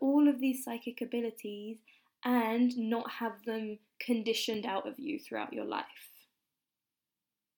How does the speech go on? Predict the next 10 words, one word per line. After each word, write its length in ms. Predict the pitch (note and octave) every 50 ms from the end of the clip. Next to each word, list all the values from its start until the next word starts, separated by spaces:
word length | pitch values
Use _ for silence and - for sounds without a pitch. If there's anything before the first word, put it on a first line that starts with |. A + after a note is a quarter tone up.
| _ _ _ _ _ _ _ _ _ _ _ _ _ _ _ _ _ _ _ _ _ _ _ _ _ _ _ _ _ _ _ _ _ _ _ -
And 160 | B3+ B3 B3 B3
it's 140 | B3 -
all 160 | C#4 C4+ C4 C4
part 400 | - - A#3+ B3 B3+ B3 - -
of 80 | -
it. 180 | - - - - -
It's 200 | - - - A3
all 120 | A#3 A3+
part 300 | - - - G#3+ A3 G#3+
of 100 | G#3+ G#3